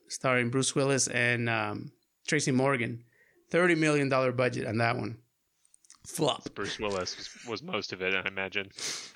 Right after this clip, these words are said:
Speaker 1: It was.
Speaker 2: <laughs> Knowing
Speaker 1: But
Speaker 2: what we know about him. <laughs>
Speaker 1: but yeah, no, um,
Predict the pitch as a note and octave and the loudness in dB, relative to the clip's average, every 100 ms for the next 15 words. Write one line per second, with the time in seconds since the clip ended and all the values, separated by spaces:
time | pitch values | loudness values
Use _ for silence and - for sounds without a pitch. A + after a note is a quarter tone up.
0 | - B2+ B2+ G#2+ A#2 - - - - - | 0 2 2 0 -2 -10 -16 -16 -16 -12
1 | G3 - - - - - - E4 F#3+ - | -12 -8 -10 -10 -8 -6 -2 -4 -4 -10
2 | A3+ - - C3+ C#3+ C#3 B2+ B2+ B2 A2+ | -12 -14 -2 4 4 4 0 0 2 4
3 | G#2 B2+ A2 G#2+ - - - - - - | 2 2 0 -2 -12 -12 -12 -12 -16 -20
4 | - - - D3+ F3+ D#3 C3 D#3 C3+ B2+ | -20 -14 -2 2 4 2 2 2 4 4
5 | B2+ B2 A#2+ A#2+ B2 | 4 2 0 -2 -4